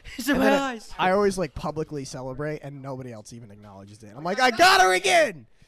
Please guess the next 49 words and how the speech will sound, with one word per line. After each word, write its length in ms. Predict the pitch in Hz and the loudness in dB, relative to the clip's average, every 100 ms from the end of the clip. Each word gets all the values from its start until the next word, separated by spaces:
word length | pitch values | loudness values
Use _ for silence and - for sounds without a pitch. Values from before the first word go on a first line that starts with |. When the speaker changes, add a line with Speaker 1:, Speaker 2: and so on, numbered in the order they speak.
| _ - | _ -12
Speaker 2:
She 420 | - 269 277 277 220 | -12 -10 -8 -8 -8
can't 720 | - - 277 285 269 - - | -8 -4 -2 -2 -6 -10 0
beat 280 | 277 277 165 | 0 0 -8
me. 280 | 156 104 - 185 | -14 -14 -14 -6
I 160 | 208 202 | -2 -2
got 360 | 156 208 233 233 | 0 4 6 6
her 160 | 226 | 2
again." 400 | 220 202 156 120 - 151 _ - _ 185 | 0 -2 -6 -10 -16 -20 _ -20 _ _
And 120 | 185 196 | -4 -2
every 200 | 220 226 | -2 -2
time 260 | 214 190 | -4 -2
I, 180 | 185 165 _ _ - | -4 -6 _ _ -14
every 240 | 165 175 185 | -10 -8 -6
time 260 | 196 175 | -6 -6
I, 60 | 156 | -6
like, 240 | 156 139 | -8 -10
do 140 | 131 131 | -10 -10
something 220 | 170 151 | -10 -10
like 180 | 156 156 | -12 -10
that, 180 | 160 143 | -10 -12
and 120 | 151 _ | -14 _
she 200 | - 147 | -16 -12
has, 160 | 151 143 | -10 -10
like, 100 | 123 | -14
a 40 | |
visual 360 | 104 113 135 123 | -14 -14 -12 -12
reaction 520 | 120 117 131 - 139 | -12 -14 -16 -14 -14
where 100 | 131 | -14
she's 180 | 127 143 | -14 -14
like, 140 | 143 - | -16 -16
"Oh, 300 | 139 131 90 - | -16 -16 -18 -20
he 180 | - 101 | -20 -20
got 260 | 92 98 104 | -20 -20 -16
me 160 | 131 | -16
again," 360 | 127 147 117 110 _ _ | -12 -12 -14 -18 _ _
I'll 80 | 160 | -14
take 220 | - 165 170 | -10 -10 -10
my 120 | 117 | -16
hat 260 | 107 107 | -16 -18
off 220 | 117 135 - - | -12 -12 -12 -16
and 80 | 123 | -14
I'll 100 | 113 | -14
put 240 | - 123 131 | -12 -10 -12
it 120 | 120 | -14
on 120 | 117 | -18
top 240 | - 131 | -14 -14
of 100 | 101 | -14
her 160 | 104 107 | -16 -14
hat, 260 | 160 151 | -12 -12